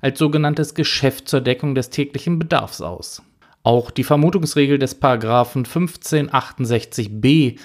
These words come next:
Absatz zwei B G B greift laut Gericht nicht. Nach dieser Vorschrift sind Haushaltsgegenstände, die während der Ehe für den gemeinsamen Haushalt angeschafft wurden,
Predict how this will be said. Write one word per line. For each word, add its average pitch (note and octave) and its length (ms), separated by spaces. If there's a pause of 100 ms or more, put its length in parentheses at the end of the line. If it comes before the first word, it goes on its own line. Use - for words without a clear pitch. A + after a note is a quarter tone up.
(120)
Absatz - 460
zwei C3+ 260
B A2+ 180
G A#2 60
B A#2+ 320 (240)
greift - 340
laut D3+ 220
Gericht D#3 360
nicht. - 540 (720)
Nach D#3+ 120
dieser G#3+ 260
Vorschrift - 640
sind G#2 180
Haushaltsgegenstände, A2 1120
die G2 240
während G2 320
der - 160
Ehe A#2+ 300
für A2+ 180
den G2 180
gemeinsamen G2+ 640
Haushalt A#2+ 380
angeschafft B2+ 560
wurden, B2 320